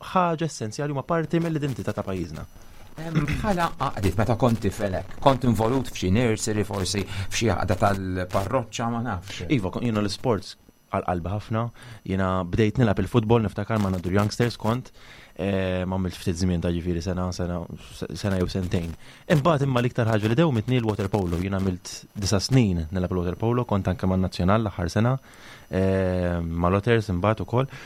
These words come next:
Speaker 1: Ehm, għamil disa' snin iva nilab il-water polo, imbagħad ukoll kont nagħmel il-,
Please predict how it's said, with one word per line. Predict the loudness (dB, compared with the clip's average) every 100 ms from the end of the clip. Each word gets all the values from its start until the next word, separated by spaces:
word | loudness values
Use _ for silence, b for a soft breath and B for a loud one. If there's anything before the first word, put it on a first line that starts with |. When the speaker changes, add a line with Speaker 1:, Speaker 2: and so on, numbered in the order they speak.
| B B B
Speaker 1:
Ehm, | 2 2 4 2 0 0 -2 -2
għamil | 0 0
disa' | 2 2 4
snin | 4
iva | 4 4 4
nilab | 4
il-water | 4 4 2
polo, | 2 2
imbagħad | 2 2 2
ukoll | 4 4 4
kont | 2 4
nagħmel | 4 4 2 2
il-, | 2 0 0